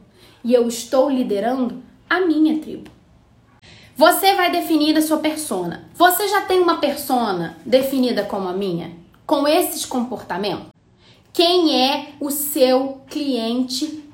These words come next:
ideal? Quem é o seu cliente ideal? Onde que essa pessoa que é o seu cliente ideal tá? Com o que que essa pessoa trabalha? Que tipo de música que ela ouve? Que lugares que ela frequenta? O que que ela usa?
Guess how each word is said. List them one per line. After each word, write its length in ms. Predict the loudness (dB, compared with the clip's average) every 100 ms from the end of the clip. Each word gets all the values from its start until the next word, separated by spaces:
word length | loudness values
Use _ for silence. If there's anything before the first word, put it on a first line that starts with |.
| -10
ideal? 1300 | 0 6 6 4 2 2 2 2 4 4 4 -4 -8 -14 -20 _ _ _ 0
Quem 320 | 2 4 4
é 60 |
o 40 | 2
seu 200 | -2 -6
cliente 420 | -6 -10 -10 -10
ideal? 460 | -8 -6 -8 -14 -20 -20 -20 -20 0
Onde 420 | 4 6 4 2
que 280 | 0 2 4
essa 220 | 4 2
pessoa 640 | -4 -2 -4 2 4 6 4
que 100 | 0
é 60 |
o 40 | -2
seu 160 | -2
cliente 360 | -4 -4 -6 -6
ideal 360 | -4 -2 -2 0
tá? 280 | 0 2 -2 -12 2
Com 100 | 4
o 40 |
que 80 | 4
que 60 | 4
essa 140 | 2
pessoa 260 | 0 0 2
trabalha? 520 | 2 4 2 2 -2
Que 100 | -4
tipo 180 | -2 2
de 80 |
música 300 | 4 4 2
que 100 | 0
ela 160 | 2 2
ouve? 380 | 6 6 6 0
Que 180 | -2 0
lugares 380 | 4 4 2
que 80 | 0
ela 140 | 0 2
frequenta? 580 | -2 -2 -2 -2 -4 -6
O 120 | 0
que 120 | 0
que 100 | 4
ela 200 | 4 4
usa? 560 | 4 2 2 4 2